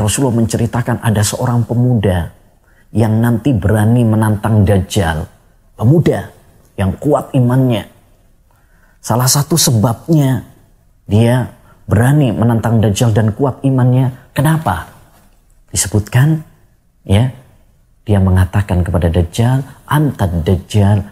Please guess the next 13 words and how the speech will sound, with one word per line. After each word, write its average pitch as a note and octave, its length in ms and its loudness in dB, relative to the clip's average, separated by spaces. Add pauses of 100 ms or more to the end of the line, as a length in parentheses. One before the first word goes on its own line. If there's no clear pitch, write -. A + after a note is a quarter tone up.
(140)
alladzi G2 400 2
haddasana F2+ 640 -2
Rasulullah - 640 -12 (400)
sallallahu E2+ 640 -4
alaihi - 180 -16
wasallam." - 240 -16 (380)
Kamu C#3+ 240 2
adalah B2 320 0
Dajjal C#3+ 400 -2 (240)
yang A#2+ 160 2
diberitakan A2 640 -2
oleh G2 240 0
Rasulullah. A#2 400 -8